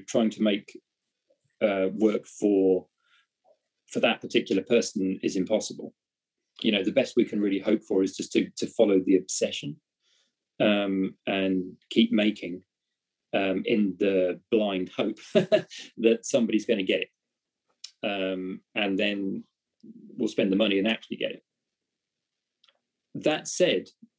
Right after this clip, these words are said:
you know, it's impossible not to consider a target audience.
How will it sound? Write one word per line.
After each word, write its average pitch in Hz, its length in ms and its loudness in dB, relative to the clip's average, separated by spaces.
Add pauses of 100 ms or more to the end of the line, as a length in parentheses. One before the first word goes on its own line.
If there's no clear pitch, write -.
you 107 140 2
know, 101 140 2
it's - 440 0
impossible 143 420 2
not 127 180 0
to - 100 -4
consider 127 440 4
a 90 80 0
target 110 440 0
audience. - 600 -2